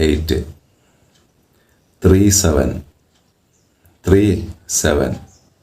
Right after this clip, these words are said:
സീറോ സെവൻ. അടുത്തത് സീറോ സെവനാ പറഞ്ഞത്. ലാസ്റ്റ് രണ്ട് നമ്പർ സിക്സ് വൺ. ഇതിൽ വിളിച്ച് അദ്ദേഹത്തോട് ലൊക്കേഷൻ ചോദിച്ചാൽ നിങ്ങൾക്ക് അവിടെ വന്ന് ദിക്ർ കഴിക്കാം.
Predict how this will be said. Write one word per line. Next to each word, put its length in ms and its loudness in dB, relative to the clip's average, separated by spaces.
സീറോ 460 6
സെവൻ. 280 0
അടുത്തത് 380 4
സീറോ 240 4
സെവനാ 400 2
പറഞ്ഞത്. 360 -4
ലാസ്റ്റ് 580 2
രണ്ട് 200 4
നമ്പർ 300 2
സിക്സ് 520 0
വൺ. 220 4
ഇതിൽ 260 4
വിളിച്ച് 340 4
അദ്ദേഹത്തോട് 600 2
ലൊക്കേഷൻ 540 0
ചോദിച്ചാൽ 480 2
നിങ്ങൾക്ക് 320 2
അവിടെ 180 2
വന്ന് 360 2
ദിക്ർ 300 0
കഴിക്കാം. 480 2